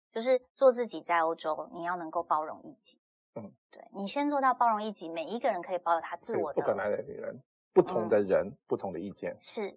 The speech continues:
Speaker 2: 这是一个基本。
Speaker 1: 然后如果你还可以再练习，你甚至可以跟
Speaker 2: 嗯。
Speaker 1: 与自己不同的人学习，这个是最难的。
Speaker 2: 嗯。这本书很特别，谈了生活以外，
Speaker 1: 嗯。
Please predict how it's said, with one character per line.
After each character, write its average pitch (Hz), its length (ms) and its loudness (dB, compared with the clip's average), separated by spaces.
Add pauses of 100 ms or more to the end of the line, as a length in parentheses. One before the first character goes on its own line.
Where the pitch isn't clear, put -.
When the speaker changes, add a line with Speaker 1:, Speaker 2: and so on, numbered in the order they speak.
Speaker 2:
这 - 100 -6
是 - 160 -4
一 - 40 -6
个 180 100 -6
基 - 160 -12
本。 - 180 -12
Speaker 1:
然 220 140 2
后 302 100 4
如 269 140 6
果 254 140 4
你 180 120 -4
还 - 240 0
可 247 120 -2
以 226 60 2
再 185 180 -2
练 175 200 -2
习， - 400 -10
你 175 80 -12
甚 226 240 -2
至 220 140 -2
可 196 160 -6
以 165 60 -2
跟 170 240 -2
Speaker 2:
嗯。 185 120 -18 (420)
Speaker 1:
与 175 120 2
自 220 160 2
己 - 80 -2
不 190 140 2
同 160 160 -2
的 - 40 -6
人 - 160 -6
学 - 220 0
习， - 260 -6 (360)
这 180 100 0
个 180 60 2
是 190 120 0
最 180 200 6
难 156 340 -2
的。 - 80 -10
Speaker 2:
嗯。 - 100 -16 (1000)
这 233 100 6
本 170 100 10
书 170 140 8
很 120 100 10
特 139 100 6
别， 110 140 6
谈 92 160 -2
了 101 80 0
生 117 260 0
活 90 220 0
以 - 140 -8
外， - 200 2
Speaker 1:
嗯。 180 120 -4